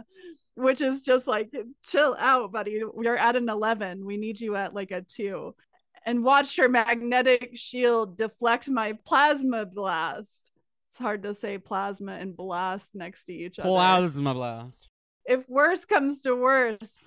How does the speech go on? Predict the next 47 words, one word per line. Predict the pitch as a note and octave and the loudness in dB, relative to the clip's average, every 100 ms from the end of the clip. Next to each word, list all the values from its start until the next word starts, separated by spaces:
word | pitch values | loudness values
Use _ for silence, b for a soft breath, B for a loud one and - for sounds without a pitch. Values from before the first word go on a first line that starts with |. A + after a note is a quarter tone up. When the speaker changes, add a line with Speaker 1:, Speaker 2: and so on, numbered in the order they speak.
| _ | _
Speaker 1:
all | A#3+ C#4+ | 4 6
I | D4 C#4 | 6 6
have | F4 C4 | 6 4
left | B3+ B3+ C4+ | 4 0 0
of | C4+ A3+ | -4 -2
Lorna | A#3+ B3 B3+ A#3+ | 0 0 0 -2
and | A#3 A3 | -2 0
my | A#3+ | 0
life | A#3 A3+ A#3 | 2 2 0
together | B3+ G#3+ G#3 G#3 G#3 | 0 -2 0 -2 -2
are | |
memories. | A3 A#3 A3+ F#3+ D#3 C3+ G3+ | -2 -2 -2 -6 -10 -14 -10
But | - G#3 | -6 -2
you, | A#3 D#4+ | 2 4
Madeline, | B3+ A3 G#3 G#3 G#3 A#3 | 4 4 2 0 -4 -2
you | E4+ | 2
have | E4+ A#3 | 2 2
a | |
child. | - D#4+ D4 C#4 G3 F3 G#3 - _ _ | 0 2 2 2 -2 -8 -14 -20 _ _
If | A#3 A#3+ | -4 -2
you | D#4+ | 0
give | D4+ F4+ | 0 -2
that | B3 C#4+ D4+ | 2 4 6
up, | A3 | 4
what | C#4 C#4 | 2 4
happens | D#4 D#4+ C#4+ | 4 4 -2
to | A#3+ D4+ | 0 0
him?" | E4 C4 D4 G#3 - _ _ | 0 -2 -6 -12 -16 _ _
Speaker 2:
"I | G#3+ | 4
loved | A3+ B3 A3+ | 6 6 4
and | G#3 | -2
trusted | A3+ G#3+ F#3+ | 0 0 0
your | F3 | 0
brother, | D#3 F3 F3+ E3 | 2 4 4 2
and | D3+ | 0
he | A3+ | -2
let | G3+ D3+ | -2 -2
me | D3+ | -2
down. | C3+ D#3 C#3 A#2 A#2 _ - | 0 -2 0 -4 -8 _ -4
He | C4 | 2
wasn't | C4+ G#3 F3+ | 4 2 0
there | G#3+ G#3+ | 4 4
when | E3 | 2
his | E3+ - | -2 -2
family | F#3 F3 D#3 | 0 0 0
needed | D3 D3 C3 | 0 -2 -4
him. | A2+ A2 G#2 | -6 -8 -10